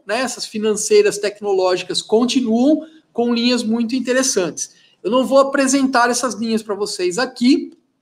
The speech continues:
até porque a gente se prolongaria muito, é, mas, é, no material que eu vou encaminhar, vocês vão ter tudo isso de forma detalhada. Inclui-, inclusive essa pergunta da, da nossa,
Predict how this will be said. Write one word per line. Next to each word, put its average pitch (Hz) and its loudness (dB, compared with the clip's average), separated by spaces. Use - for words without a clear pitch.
até 190 -6
porque 226 -8
a 220 4
gente 226 -2
se - -8
prolongaria 202 2
muito, 277 4
é, 196 0
mas, 247 0
é, 214 -2
no 233 -2
material 277 0
que 233 -6
eu 220 -2
vou 220 -2
encaminhar, 254 -2
vocês 226 -8
vão 262 -2
ter 262 -4
tudo 311 2
isso 277 2
de 285 -4
forma 262 -2
detalhada. 262 0
Inclui-, 233 -2
inclusive 240 -4
essa 269 -4
pergunta 247 -2
da, 208 2
da 190 0
nossa, 175 -2